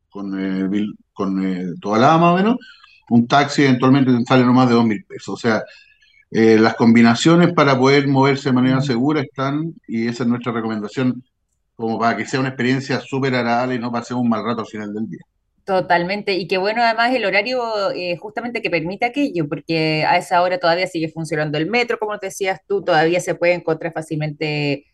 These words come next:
Speaker 2: eh, locomoción, así que, eh, me voy a colgar también de ese llamado que haces para, eh, evitar dejar el auto en la casa para poder disfrutar también tranquilos y justamente hacerlo con responsabilidad.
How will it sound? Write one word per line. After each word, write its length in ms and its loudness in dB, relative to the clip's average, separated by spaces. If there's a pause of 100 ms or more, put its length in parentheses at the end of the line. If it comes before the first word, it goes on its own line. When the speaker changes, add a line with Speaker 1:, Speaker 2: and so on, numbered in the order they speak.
(260)
Speaker 2:
eh, 220 -2
locomoción, 580 0
así 300 -4
que, 640 -2
eh, 60 -2
me 160 0
voy 180 0
a 460 4
colgar 360 -2
también 220 -10
de 60 -14
ese 140 -12
llamado 360 -4
que 100 -2
haces 300 -2
para, 420 2
eh, 540 -2
evitar 500 0
dejar 260 -8
el 100 -2
auto 180 -4
en 60 -2
la 100 -2
casa 260 -6
para 220 -4
poder 180 -4
disfrutar 400 -4
también 280 -4
tranquilos 500 -4
y 100 -4
justamente 380 -2
hacerlo 300 -2
con 140 -6
responsabilidad. 920 -2